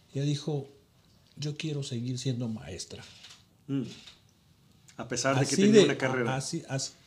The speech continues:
Speaker 1: a pesar de que lo que ganó en ese, en ese, en esa fama que tiene ahora y que este imagen de la Vanity Fair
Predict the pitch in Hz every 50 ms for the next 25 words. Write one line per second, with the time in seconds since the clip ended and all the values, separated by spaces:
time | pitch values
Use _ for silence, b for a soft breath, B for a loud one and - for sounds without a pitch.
0 | - 135 131 - 139 131 - 160 165 175 180 190 175 - 180 160 151 143 139 139
1 | 131 123 120 117 135 160 180 202 214 208 190 165 165 165 160 - 170 151 127 117
2 | 135 127 131 143 147 - - 156 143 127 117 110 - 131 147 143 - 170 147 -
3 | - - 180 175 156 135 131 117 - - 151 151 147 139 139 143 147 156 - 160
4 | 156 151 135 123 - - 143 139 135 - - - - 143 127 117 113 107 107 117
5 | 131 135 139 139 139 139 - 156 147 139 131 131 123 123 117 110 110 110 110 -
6 | 117 107 107 123 127 139 135 127 - 104 - - 135 139 147 156 156 160 160 151